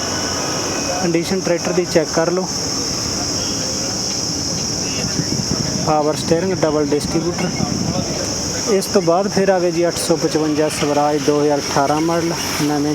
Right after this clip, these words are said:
ਚੁੱਲ੍ਹੇ ਵਾਲਾ। ਪੰਜ ਲੱਖ ਪਚਾਨਵੇਂ ਹਜ਼ਾਰ ਰੁਪਇਆ ਰੇਟ ਹੈ। ਕਨੋਪੀ ਛਤਰੀ, ਛਤਰੀ ਲੱਗੀ ਹੋਈ ਹੈ, ਫੋਰ ਸਟਾਰ ਹੈ। ਟਾਇਰ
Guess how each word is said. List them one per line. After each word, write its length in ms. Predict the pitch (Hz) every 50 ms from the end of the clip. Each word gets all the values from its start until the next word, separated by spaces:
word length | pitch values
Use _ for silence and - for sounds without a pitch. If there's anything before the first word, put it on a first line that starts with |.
| 139 -
ਚੁੱਲ੍ਹੇ 260 | 160 156 165 185 185
ਵਾਲਾ। 160 | 180 170 170 156 - - - - - - - - - - - - - - - - - - - - - -
ਪੰਜ 240 | 180 175 170 151 160
ਲੱਖ 260 | 156 170 160 - 143 143
ਪਚਾਨਵੇਂ 500 | 165 156 - 160 151 151 156 156 160 165
ਹਜ਼ਾਰ 240 | 160 160 165 165 160
ਰੁਪਇਆ 240 | 160 - - 170 170
ਰੇਟ 220 | 156 165 160 -
ਹੈ। 60 | 175 170 - -
ਕਨੋਪੀ 360 | 165 160 156 131 - 170 165
ਛਤਰੀ, 320 | - 170 135 113 - 143 139
ਛਤਰੀ 340 | 123 151 - - 165 160
ਲੱਗੀ 260 | 156 160 151 139 151 160
ਹੋਈ 240 | 151 160 165 165
ਹੈ, 60 | 175 175 - - - - - - - - - - - - - - - - - - - - - - - - - - - - - -
ਫੋਰ 240 | 160 165 170 170 170
ਸਟਾਰ 360 | - - - 160 143 139 139
ਹੈ। 120 | 156 180 185 - - - - - - - - - - - - - - - - - - - - - - - - - - - - - - - - - - - - - - - -
ਟਾਇਰ 240 | 160 160 165 175